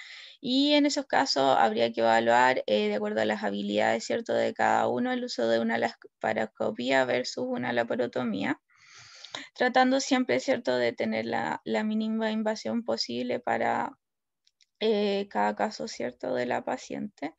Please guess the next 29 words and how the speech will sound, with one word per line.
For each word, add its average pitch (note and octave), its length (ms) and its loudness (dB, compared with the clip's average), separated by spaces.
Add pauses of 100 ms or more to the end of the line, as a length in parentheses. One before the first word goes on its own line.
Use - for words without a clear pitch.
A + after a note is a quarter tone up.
(1500)
Otra A#3 320 0
sospecha B3+ 420 -2
podría A3+ 520 0
ser A#3+ 280 -2
miomas, A3+ 480 0
por C4 140 2
ejemplo, C4+ 560 2
en B3 220 4
degeneración, B3 1300 0
eh, A3+ 380 -2
que A3+ 160 -4
clínicamente A#3+ 920 -2
nos A#3 180 -4
va A3 60 -2
a A3+ 40 -2
hacer A#3 220 -4
sospechar A#3 600 -4
esto, B3+ 240 -4
la A3+ 160 0
palpación G#3 640 -2
de A#3 80 0
un A3 140 -2
útero A3 340 -4
de G#3+ 100 -4
superficie G#3+ 600 -8
irregular, G#3 720 -4
el G#3 200 -2
antecedente G3+ 840 -4
de A#3 400 0